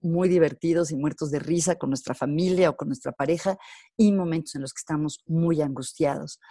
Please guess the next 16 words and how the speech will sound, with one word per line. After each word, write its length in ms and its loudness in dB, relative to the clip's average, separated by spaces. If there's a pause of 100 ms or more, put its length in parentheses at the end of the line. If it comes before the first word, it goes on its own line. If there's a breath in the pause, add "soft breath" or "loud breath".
(360 loud breath)
momentos 600 2
en 80 -4
los 120 -6
que 100 -10
nos 140 -8
sentimos 520 -6
tranquilos 680 -2
y 40 -4
relajados 760 0
y 60 -10
pensamos 500 -6
que 100 -8
vamos 320 -6
a 40 -4
estar 280 -6
bien 300 4